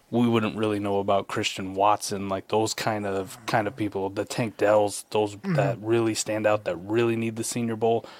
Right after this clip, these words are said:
Speaker 1: if you get a bunch of juniors. So hopefully they do something where they kinda cap it. It's just, you know,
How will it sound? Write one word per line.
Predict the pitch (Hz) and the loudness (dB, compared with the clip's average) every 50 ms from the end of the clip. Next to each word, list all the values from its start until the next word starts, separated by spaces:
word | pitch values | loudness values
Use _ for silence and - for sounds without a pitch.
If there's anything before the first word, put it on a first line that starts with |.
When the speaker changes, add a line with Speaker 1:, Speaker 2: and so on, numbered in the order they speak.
| - - - - - | -20 -20 -20 -18 -8
Speaker 1:
if | - - - | -8 -2 -2
you | 117 | 0
get | 113 113 107 | 0 2 0
a | 98 | 0
bunch | 98 101 104 107 104 - | 2 2 0 2 0 -2
of | 107 98 98 | -6 -6 -6
juniors. | 101 101 101 95 95 90 90 - | -4 -4 -4 -2 -4 -6 -6 -6
So | - - 95 92 92 90 - _ _ _ - | -4 -4 -2 -4 -4 -6 -8 _ _ _ -6
hopefully | - - 147 147 - - 135 131 127 120 | 2 4 4 4 4 0 2 4 4 4
they | 113 117 110 | 4 2 0
do | 107 110 107 | 0 0 -2
something | - - 120 110 104 - 110 107 | 0 0 -2 -2 -2 -4 -8 -4
where | 101 104 101 | -2 -2 -2
they | 104 98 | -2 -4
kinda | - 104 90 87 - | -4 -6 -8 -6 -4
cap | - - 123 123 117 - | 0 2 4 4 4 2
it. | 117 110 107 - - | 0 -2 -2 -4 -6
It's | 104 - - - | -10 -8 -8 -8
just, | - - - - - - - _ _ _ - - | -6 -6 -8 -8 -8 -12 -16 _ _ _ -16 -14
you | 90 | -12
know, | - - - | -12 -12 -14